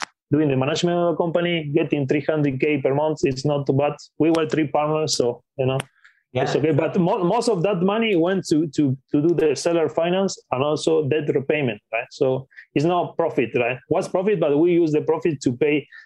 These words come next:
Speaker 1: to
Speaker 2: Yeah.
Speaker 1: the seller and also the debt repayment, right? So
Speaker 2: Yeah.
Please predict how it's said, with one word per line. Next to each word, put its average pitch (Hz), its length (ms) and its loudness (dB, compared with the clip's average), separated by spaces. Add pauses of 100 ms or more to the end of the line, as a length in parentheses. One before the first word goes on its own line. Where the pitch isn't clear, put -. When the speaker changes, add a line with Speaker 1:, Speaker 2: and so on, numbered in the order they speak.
(320)
Speaker 1:
to 135 80 2
Speaker 2:
Yeah. 123 60 2
Speaker 1:
the 127 80 2
seller 165 480 0
and 135 100 0
also 147 300 0
the 131 100 2
debt 135 240 0
repayment, 131 600 -2
right? 120 180 -8
So - 220 -6
Speaker 2:
Yeah. 101 160 -2